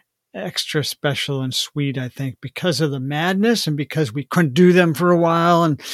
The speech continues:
um, man,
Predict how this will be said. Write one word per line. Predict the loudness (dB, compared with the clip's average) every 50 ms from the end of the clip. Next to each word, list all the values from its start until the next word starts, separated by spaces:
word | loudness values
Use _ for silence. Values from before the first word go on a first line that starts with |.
| -10 -10 -10 -12 -14 _ _
um, | -4 -2 0 0 0 0 0 -2 -4 -6 _ _ _ _ -16 -16 -16 -20 -20 -20 -20 _ _
man, | -2 0 2 2 2 2 0 -2 -4 -8 -14 -18